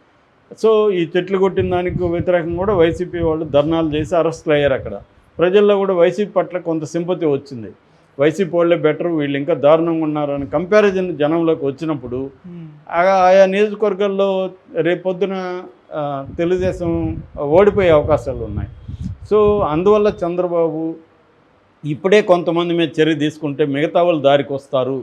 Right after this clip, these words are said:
Speaker 1: ఎందుకంటే చంద్రబాబు మాట ఎవరు వినట్లేదు అనేది అయితే వాస్తవం. మనం ఓపెన్గా చూస్తున్నాం కదా, మన, ఆ, జేసీ ప్రభాకర్ రెడ్డి లాంటి వాళ్ళు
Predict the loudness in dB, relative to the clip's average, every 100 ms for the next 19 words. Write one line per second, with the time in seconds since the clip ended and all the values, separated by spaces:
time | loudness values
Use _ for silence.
0 | -6 -6 -4 -6 -6 -4 0 0 2 0
1 | -2 -4 0 0 2 0 0 -2 -4 -4
2 | -4 -2 -2 -4 -4 -4 -2 0 -2 -2
3 | -12 -14 _ _ _ _ -10 -10 -6 0
4 | 0 0 0 0 0 -6 -6 -4 -4 -4
5 | -2 -2 -4 -12 -10 -8 -8 -10 -12 -16
6 | _ _ _ -14 -10 -8 -8 -8 -12 -16
7 | -18 -20 -20 -20 _ -16 -2 -2 0 0
8 | 2 0 0 0 4 2 2 -4 -2 -2
9 | -2 -4 -4